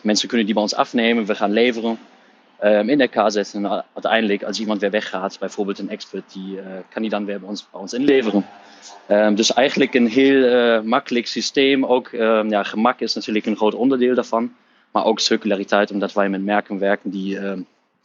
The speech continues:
ja, waar-, waarbij ook, eh, duurzaamheid een grote rol speelt.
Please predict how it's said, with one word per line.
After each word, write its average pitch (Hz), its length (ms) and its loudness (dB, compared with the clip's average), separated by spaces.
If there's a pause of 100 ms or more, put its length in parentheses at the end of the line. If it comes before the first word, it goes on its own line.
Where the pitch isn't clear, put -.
(300)
ja, - 240 -4 (540)
waar-, 101 380 2
waarbij 101 380 2
ook, 104 220 0
eh, 98 340 -2 (100)
duurzaamheid 98 520 0
een 95 100 -2
grote 101 260 -2
rol 98 200 -2
speelt. 110 440 -2